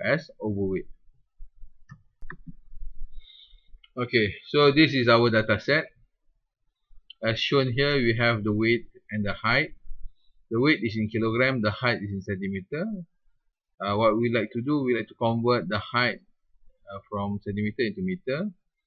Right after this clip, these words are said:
so that we can generate the B M I. So to generate the B M I, you cl-, click, uh, transform,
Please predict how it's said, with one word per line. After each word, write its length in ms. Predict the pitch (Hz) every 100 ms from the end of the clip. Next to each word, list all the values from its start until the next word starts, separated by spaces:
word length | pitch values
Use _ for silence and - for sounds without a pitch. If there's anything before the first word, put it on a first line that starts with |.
| _ _
so 120 | _ 110
that 100 | 117
we 100 | 107
can 160 | 120 113
generate 500 | 113 110 110 120 107
the 280 | 113 175 180 -
B 120 | 92
M 120 | 90 87
I. 160 | - - - _ _ - - _ _
So 220 | 123 127
to 140 | 127
generate 280 | 120 135 151
the 80 | 117
B 140 | 113
M 140 | 123 127
I, 260 | 147 208 277 - _
you 120 | 190 202 -
cl-, 140 | - -
click, 220 | 147 151 - _ _ _ _ _ _ _ _ - _ _ _ _
uh, 200 | 101 104
transform, 680 | 120 120 120 - 151 240